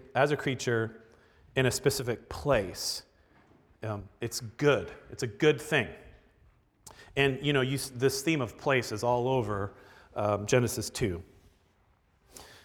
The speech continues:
Um, the reality is that you can only live in one place at a time. <laughs> That's part, right? I mean, it seems like, duh,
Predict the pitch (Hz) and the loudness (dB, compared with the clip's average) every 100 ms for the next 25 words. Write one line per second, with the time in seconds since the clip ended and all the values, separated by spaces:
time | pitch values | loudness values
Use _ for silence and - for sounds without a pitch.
0 | _ 117 101 98 - 127 147 151 147 135 | _ -8 -8 -8 -2 4 6 8 6 4
1 | 123 123 180 165 - 139 175 185 185 175 | 0 0 0 0 0 0 2 4 2 0
2 | 147 120 120 151 131 101 107 - - _ | -6 -8 -2 2 2 0 -6 -12 -20 _
3 | - 117 104 104 135 160 165 - 123 107 | -8 -8 -6 -2 0 0 -2 -4 -4 -4
4 | - 107 104 95 98 90 76 - _ - | -6 -4 -4 -6 -10 -12 -12 -20 _ -20
5 | 110 - _ _ _ - - _ _ _ | -20 -20 _ _ _ -20 -20 _ _ _
6 | _ 127 131 - 147 143 117 135 156 147 | _ 0 0 4 4 4 2 2 4 2
7 | 165 151 - 208 165 143 110 101 131 151 | 2 0 2 2 2 2 0 2 4 6
8 | 139 | 4